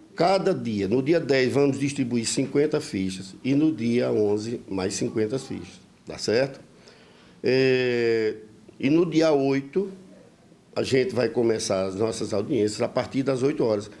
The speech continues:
A gente não tem, não sabe o fim, né? Porque são muitas demandas. Outra, outra coisa é que nós não, nós não vamos emitir mandados o ano passado, porque isso dá uma trabalheira. Primeiro,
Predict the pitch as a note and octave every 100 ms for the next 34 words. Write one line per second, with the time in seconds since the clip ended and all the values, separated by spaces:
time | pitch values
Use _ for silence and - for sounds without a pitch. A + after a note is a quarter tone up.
0 | - - F2+ A#2 C3+ A2+ B2 G#2 A2+ B2+
1 | - B2 C#3 E3 - A2+ F#2 E2 - -
2 | - - - - - F#2+ G2 G#2 D#2+ D#2
3 | - - - - A2+ G#2 A2 A#2 A2 C3+
4 | C#3 C#3 F#3+ - - _ D3 D#3+ D#3+ D3+
5 | D3 C#3 C3+ - C3+ D3 - D#3+ C#3 G2+
6 | A2+ - G#2+ - C3 C#3+ C#3+ D3+ B2+ -
7 | - - - C#3 F#3 E3+ E3 C#3+ D3 C#3
8 | - C#3+ E3 C3+ C3+ B2+ - - - _
9 | _ _ - - - _ _ - _ G2
10 | A2 A#2 B2+ - C3 B2+ A2+ - C3+ C#3
11 | D3+ D#3 C3 D#3 E3 D#3 F3 D#3 A2 F#2+
12 | F2+ F2+ - - - - - - - _
13 | C#3 D#3+ C3 G#2+ F#2